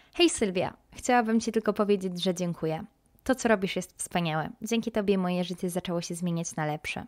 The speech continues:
Moja relacja z jedzeniem dalej nie jest wyśmienita, ale małymi kroczkami idzie mi coraz lepiej, a twój podcast motywuje mnie ogromnie do walki z tym głosem w głowie.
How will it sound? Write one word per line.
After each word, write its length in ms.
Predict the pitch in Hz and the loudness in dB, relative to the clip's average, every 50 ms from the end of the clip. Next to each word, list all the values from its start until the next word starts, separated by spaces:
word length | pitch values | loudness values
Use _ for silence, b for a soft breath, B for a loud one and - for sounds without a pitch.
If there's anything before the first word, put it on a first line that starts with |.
| - - | -6 -4
Moja 220 | 196 185 175 180 | -2 -2 0 0
relacja 420 | 175 175 175 175 175 - - 180 | 0 2 2 2 0 0 -4 -6
z 60 | 170 - | -4 -4
jedzeniem 380 | 170 165 170 165 160 165 170 | -4 -4 -4 -4 -2 -2 0
dalej 280 | 165 196 233 247 214 190 | 2 2 4 4 4 2
nie 100 | 180 170 | 2 0
jest 180 | 170 175 - | -2 -4 -4
wyśmienita, 540 | - 180 - - 170 165 165 170 - 240 262 B B B B B B B | -8 -8 -6 -4 -4 -4 -2 -2 -2 -2 -2 B B B B B B B
ale 200 | - 262 294 339 | 2 2 4 4
małymi 380 | 349 330 277 240 233 247 254 240 | 4 4 6 6 6 4 2 2
kroczkami 600 | - 185 180 - - - 196 185 180 180 - - | 0 -4 -6 -6 -4 -2 -2 0 0 -2 -4 -4
idzie 160 | 180 180 170 | -2 -2 -2
mi 120 | 170 170 | -2 -2
coraz 340 | - - 170 160 165 - - | -4 -4 -4 -4 -6 -4 -4
lepiej, 380 | 175 165 - - 220 233 233 - | -4 -4 0 0 0 0 0 -2
a 60 | - | -6
twój 220 | - - - 202 190 | -6 -4 -4 -4 -2
podcast 460 | - 196 - - - 180 - - - | -2 -4 -2 -2 -4 -6 -4 -4 -4
motywuje 460 | 175 175 - - 175 180 185 175 175 | -4 -4 -4 -4 -4 -2 -2 0 0
mnie 200 | 175 175 170 - | 0 -2 -2 -4
ogromnie 440 | - 170 170 175 175 180 175 170 165 | -4 -2 -2 0 0 0 0 -2 -2
do 120 | 160 160 | -2 -2
walki 320 | 160 165 156 156 - - 156 | 0 0 -2 -2 -4 -8 -12
z 80 | - | -10
tym 160 | - 156 156 | -8 -8 -6
głosem 360 | 156 151 151 151 - 156 156 156 | -4 -4 -4 -4 -4 -6 -8 -6
w 40 | |
głowie. 320 | - - 151 156 147 135 | -4 -4 -4 -2 -2 -4